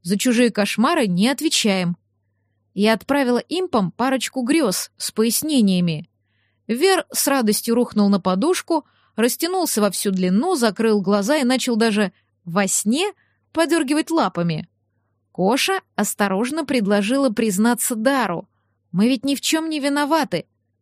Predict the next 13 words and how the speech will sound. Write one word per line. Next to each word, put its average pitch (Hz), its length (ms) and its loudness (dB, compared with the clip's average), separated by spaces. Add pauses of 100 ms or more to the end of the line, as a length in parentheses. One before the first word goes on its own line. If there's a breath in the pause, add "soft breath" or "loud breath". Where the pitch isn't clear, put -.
(120)
а 208 120 2
дракон 214 420 0
всё - 200 0
равно 202 360 0
теперь 233 380 0
не 240 140 2
отстанет. 247 640 -2 (640)
И 233 100 -4
кошмаров 202 640 -2
у 302 40 -4
него 254 260 0
ещё 185 320 0
много. 233 460 0